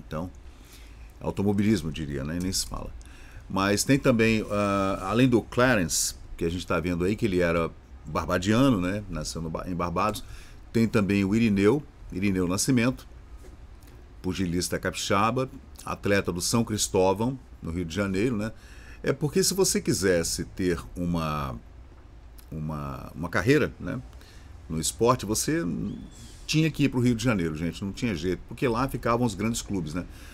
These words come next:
Aqui você, durante algum tempo, podia, é, ser um esportista no, no Saldanha da Gama, né? É, um remador, por exemplo, ah, e muitos deles foram, inclusive, pra Olimpíadas, né?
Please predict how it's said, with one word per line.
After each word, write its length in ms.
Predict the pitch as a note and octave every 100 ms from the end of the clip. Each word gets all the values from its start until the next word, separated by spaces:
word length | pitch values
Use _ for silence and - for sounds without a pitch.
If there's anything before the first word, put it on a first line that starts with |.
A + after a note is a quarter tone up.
| - -
Aqui 200 | A2+ D#3
você, 280 | E3 - D#3
durante 300 | C3+ C3 C3
algum 220 | A#2+ A#2+
tempo, 280 | - C3+ C3+ -
podia, 440 | A#2+ G2+ A#2 A2 - - -
é, 420 | F#2+ F#2+ F#2 F2+ D2 - -
ser 200 | - A#2
um 100 | G#2
esportista 680 | G#2 - G2+ - G#2 F#2 G#2+
no, 320 | F#2+ G#2 F#2 - - - - - - - -
no 160 | E2 E2+
Saldanha 400 | - G#2+ G#2 G#2
da 100 | A2
Gama, 480 | G2+ A2+ A#2 E3+ G#3+ - - - - - - E2+
né? 260 | E2+ G#2 - - - - - - E2
É, 140 | E2 D#2+
um 60 |
remador, 480 | F2 A#2 G2 F2+ C3+
por 160 | - E2+
exemplo, 460 | D#2+ A2+ B2+ G2+ - - - - - - - - - - - -
ah, 380 | - D#2 D#2 D2+
e 40 | E2
muitos 320 | A2 A2+ D#2
deles 280 | G2+ F#2+ -
foram, 320 | A2+ A2 F#2
inclusive, 460 | F2 F2 E2+ E2+
pra 340 | - F2+ E2 D#2
Olimpíadas, 800 | F#2+ F#2+ - A#2+ B2+ A#2+ - -
né? 160 | F2